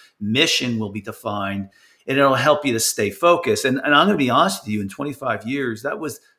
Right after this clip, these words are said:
the best work project I had ever worked with, with my team. And the results that came out of that was, uh,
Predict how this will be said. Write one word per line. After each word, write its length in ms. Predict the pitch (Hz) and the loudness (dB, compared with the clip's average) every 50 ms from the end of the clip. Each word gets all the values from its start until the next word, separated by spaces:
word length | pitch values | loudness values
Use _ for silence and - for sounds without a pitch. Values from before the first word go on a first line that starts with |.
| _ | _
the 160 | - 107 98 - _ _ | -12 -12 -12 -12 _ _
best 340 | 147 147 165 180 - - - - _ _ _ _ _ _ _ _ _ _ _ _ _ _ _ _ _ _ _ _ | 0 0 0 0 0 -4 -8 -12 _ _ _ _ _ _ _ _ _ _ _ _ _ _ _ _ _ _ _ _
work 540 | - 117 120 135 147 139 131 - - - - | -12 -4 0 2 4 4 2 0 -2 -10 -6
project 640 | - - 120 113 117 120 98 113 110 104 104 - - _ _ _ _ _ - | 0 2 4 4 4 4 2 0 -2 -2 -4 -8 -16 _ _ _ _ _ -2
I 160 | 98 110 107 | 0 0 0
had 180 | 104 104 104 - | 0 -2 -2 0
ever 600 | - 120 117 101 113 120 113 107 98 - - - _ _ _ _ _ _ _ _ _ _ _ _ _ | 0 2 2 2 2 2 2 2 0 -2 -8 -16 _ _ _ _ _ _ _ _ _ _ _ _ _
worked 360 | - 117 113 110 104 - - 104 | -2 0 2 2 0 0 -2 -2
with, 260 | 113 110 98 - - | 0 0 0 -2 -4
with 160 | 107 - - | -8 -8 -6
my 120 | 101 92 | -8 -8
team. 440 | - - - 101 87 80 - 107 - _ _ _ _ _ _ _ _ _ _ _ _ _ _ _ | -8 -8 -10 -10 -10 -10 -12 -16 -20 _ _ _ _ _ _ _ _ _ _ _ _ _ _ _
And 140 | 110 107 107 | -4 -2 -2
the 80 | 107 | -2
results 520 | 107 113 104 101 147 151 160 170 165 165 - | -2 -2 -2 -2 0 2 2 2 0 0 -2
that 180 | 139 117 - | -4 -4 -4
came 260 | - - - 123 110 117 | -6 -8 -6 -4 -4 -2
out 240 | 120 143 165 175 | 0 2 2 2
of 160 | 151 123 107 101 | 0 0 -4 -6
that 400 | 101 104 101 92 92 - - - - _ _ - | -6 -6 -6 -6 -6 -8 -8 -12 -20 _ _ -12
was, 460 | 113 107 107 107 104 101 - - - - | -8 -6 -6 -6 -6 -8 -10 -14 -14 -12
uh, 200 | 104 101 101 98 | -10 -10 -10 -10